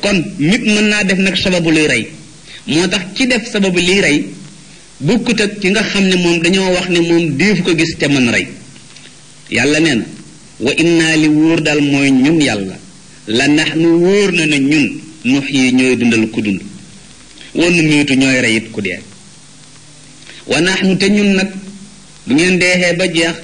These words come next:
"alwaarisuuna", ñooy donn li ngeen bàyyi ginnaaw. "Wa nahnu alwaarisuun,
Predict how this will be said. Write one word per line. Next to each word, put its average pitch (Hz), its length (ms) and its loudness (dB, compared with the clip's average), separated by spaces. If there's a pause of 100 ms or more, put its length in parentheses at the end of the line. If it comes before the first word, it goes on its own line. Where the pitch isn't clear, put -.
(600)
"alwaarisuuna", 160 760 0
ñooy 156 320 2
donn 151 260 2
li 143 60 2
ngeen 139 200 2
bàyyi 123 220 2
ginnaaw. 107 240 -4 (580)
"Wa 110 160 -2
nahnu 165 480 0 (400)
alwaarisuun, 120 680 0